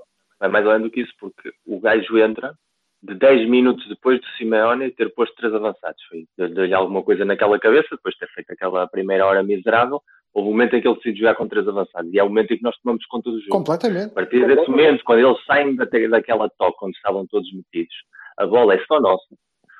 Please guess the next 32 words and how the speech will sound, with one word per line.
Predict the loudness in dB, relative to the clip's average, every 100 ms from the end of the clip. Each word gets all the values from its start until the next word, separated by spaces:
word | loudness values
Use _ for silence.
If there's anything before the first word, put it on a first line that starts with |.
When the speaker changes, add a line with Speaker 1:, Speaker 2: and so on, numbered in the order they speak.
| _
Speaker 1:
O | 0
Eustáquio | 0 0 0 -2 -2
pega | 2 4 4
no | 2
jogo | 0 -2
completamente, | 0 -2 -2 -4 -8 -10 -8
o |
Otávio | -6 -4 -4 -4
pega | -2 -2
no | -2
jogo, | -6 -6 -4
o |
Tarema | -2 -2 -2
associa-se | -8 -12 -14 -10
ao | -12
jogo. | -12 -18 -18 _ -20 -20 _
E | 0
nesses | 0 2
dez | 0 2
minutos, | 0 0
até | 0 0
que | 0
ele | 2
mete | 0 2
o | 2
Hermoso | 2 0 -2 -6 _ _ _ -20
e | -6
tira | -2 0
o |
Morata | 2 2 2 -2
e | 0
volta | 2 2 0 -8